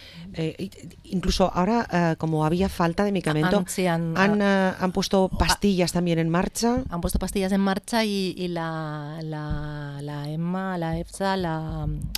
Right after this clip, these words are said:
Speaker 2: la, la, la, bueno, la entidad europea ya ha autorizado otra marca, pero vamos, todos son, eh, semaglutida,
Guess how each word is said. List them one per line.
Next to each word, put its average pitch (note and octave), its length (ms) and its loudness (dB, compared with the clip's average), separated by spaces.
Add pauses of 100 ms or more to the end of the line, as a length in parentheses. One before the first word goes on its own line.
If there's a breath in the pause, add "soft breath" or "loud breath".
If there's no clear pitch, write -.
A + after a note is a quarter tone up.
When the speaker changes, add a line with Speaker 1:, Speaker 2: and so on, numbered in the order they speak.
(540)
Speaker 2:
la, D3+ 160 -8
la, C#3+ 480 -10 (280)
la, D2+ 180 -8
bueno, D3+ 220 -4
la D3 80 -4
entidad D3 500 -4
europea E3 560 0 (420 loud breath)
ya E3 540 0 (100)
ha D#3+ 460 -4
autorizado F3 800 -2
otra D#3+ 260 -4
marca, F3 460 -4 (580 soft breath)
pero D3 160 -6
vamos, D3+ 320 -6
todos D#3+ 320 -4
son, E3+ 420 -4 (320 soft breath)
eh, D3 320 -8
semaglutida, E3 1080 -4